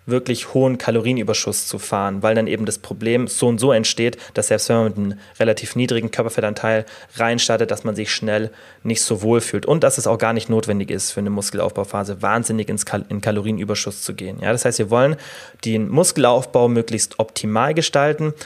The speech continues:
und gleichzeitig den Fettaufbau so niedrig wie möglich. Ja? Und selbst wenn ich das mache, dann ist es bei den meisten so, dass sie sich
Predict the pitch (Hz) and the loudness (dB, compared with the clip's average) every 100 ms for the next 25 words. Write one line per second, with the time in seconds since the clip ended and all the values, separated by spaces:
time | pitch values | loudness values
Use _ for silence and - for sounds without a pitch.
0 | - - 107 117 117 127 - 117 107 110 | -14 -10 -4 0 0 0 0 0 0 -4
1 | - 131 - 107 - 107 101 101 110 135 | -2 -2 0 0 2 -2 0 -2 0 0
2 | 113 107 104 104 101 101 92 - - _ | -2 -4 -4 -2 -4 -6 -12 -14 -18 _
3 | - 107 143 - - - - _ - 120 | -4 -2 -2 -6 -18 -18 -20 _ 2 2
4 | 123 - - - - 143 - 135 120 - | 2 -4 -14 -2 2 4 4 2 2 -2
5 | 151 175 - 143 131 - 101 98 98 - | -2 0 0 0 0 -2 -4 -6 -12 -18
6 | - 113 117 139 127 120 113 113 120 151 | -4 -2 0 0 0 0 2 2 4 4
7 | - 151 117 127 147 131 - 104 117 117 | 0 0 2 4 4 4 0 -2 -2 -4
8 | - | -10